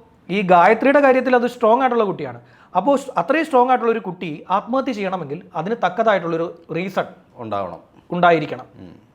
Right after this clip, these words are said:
Speaker 1: ഒന്നുകിൽ ഈ പറയുന്ന അധ്യാപകന്റെ മാനസികമായിട്ടുള്ള പീഡനം,
Speaker 2: ഉം.
Speaker 1: അല്ലെങ്കിൽ
Speaker 2: മറ്റെന്തോ കാരണം.
Speaker 1: മറ്റെന്തോ കാരണം. ഈ ചന്ദ്രശേഖരനെ കഴിഞ്ഞ ഒന്ന്, ഒരു വർഷം മുമ്പ്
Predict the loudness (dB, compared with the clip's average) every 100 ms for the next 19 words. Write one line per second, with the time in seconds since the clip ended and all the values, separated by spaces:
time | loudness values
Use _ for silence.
0 | _ _ _ _ _ -4 2 2 4 2
1 | 2 2 2 0 0 -2 0 2 2 0
2 | 0 -4 -6 -12 _ _ _ _ _ _
3 | _ _ -2 0 2 2 2 2 2 0
4 | -2 -6 -10 -20 _ _ _ _ _ -20
5 | -20 _ _ -6 0 2 2 0 -2 -12
6 | -12 -10 -8 -6 -4 -6 -8 -18 -8 -2
7 | 0 2 0 0 -4 -2 0 2 2 4
8 | 4 4 0 -2 -2 0 -2 -4 -6 -4
9 | 0 2 0 0 -4 -4